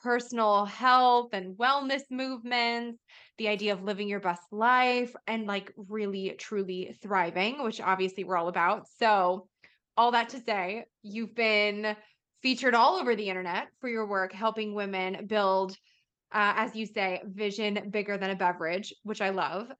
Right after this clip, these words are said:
helping them break free from booze, learn to live, and really love an alcohol-free life. So tell us more, introduce yourself, give us the lowdown on you and where this incredible passion came from.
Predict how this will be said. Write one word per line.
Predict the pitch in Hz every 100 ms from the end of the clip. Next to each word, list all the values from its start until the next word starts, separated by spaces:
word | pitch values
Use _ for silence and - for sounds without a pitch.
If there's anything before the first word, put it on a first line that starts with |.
| _
helping | 202 226 220 208
them | 202
break | 202 214 214
free | - 247
from | 240 254
booze, | 233 208 190 196 240 233
learn | 208 214 233 254
to | 240
live, | 214 202 196 196 -
and | 208 190
really | 220 233 254
love | 226 185 180 190 196 - _ _
an | 220
alcohol-free | 202 196 196 202 208 190 - 190 180 180 185 -
life. | 202 196 214 311 185 - _
So | - - 247 226
tell | - - 254
us | 403 415
more, | 277 240 226 247
introduce | 277 277 359 285 233
yourself, | 240 233 208 220 220
give | 233
us | 233 233
the | 269
lowdown | 240 233 220 214 233 240 _ 226
on | 226
you | 220 214 208
and | 214 214
where | 202 202
this | 202
incredible | 208 202 196 196
passion | 202 180 - 190
came | 190 170
from. | 170 202